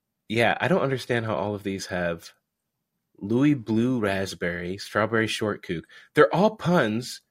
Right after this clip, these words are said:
except for Sir Isaac Lime. It's like they just fucking gave up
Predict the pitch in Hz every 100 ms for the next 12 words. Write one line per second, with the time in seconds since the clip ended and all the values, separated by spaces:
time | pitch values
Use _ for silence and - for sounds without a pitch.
0 | _ _ _ - 135 - 196 202 - 135
1 | - 139 - 160 156 180 123 123 269 123
2 | 90 - 135 131 131 175 - - 185 185
3 | 139 117 139 185 151 269 - _